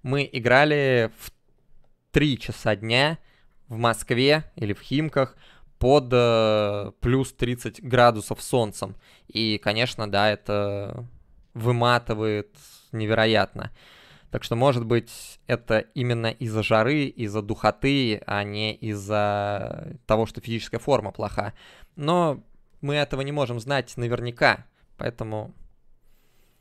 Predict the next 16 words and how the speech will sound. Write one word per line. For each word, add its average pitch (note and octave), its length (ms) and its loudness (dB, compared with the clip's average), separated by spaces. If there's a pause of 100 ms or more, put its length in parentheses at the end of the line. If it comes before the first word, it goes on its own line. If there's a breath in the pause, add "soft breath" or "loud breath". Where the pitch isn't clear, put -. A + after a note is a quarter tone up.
(640)
Поэтому D#3+ 300 0
мы F3+ 80 -2
же F#3 80 -6
видели, F#3 260 -4
да, A#2+ 160 0
там, G#2 160 -8
что A#2 200 -8
на A#2 120 -4
матч C3+ 220 -4
с - 60 -14
Химками, D#3+ 340 -6
например, G#2+ 340 -4
Антона C3 360 -2
в A2 40 -8
запасе A2+ 440 0
оставили, G#2 640 0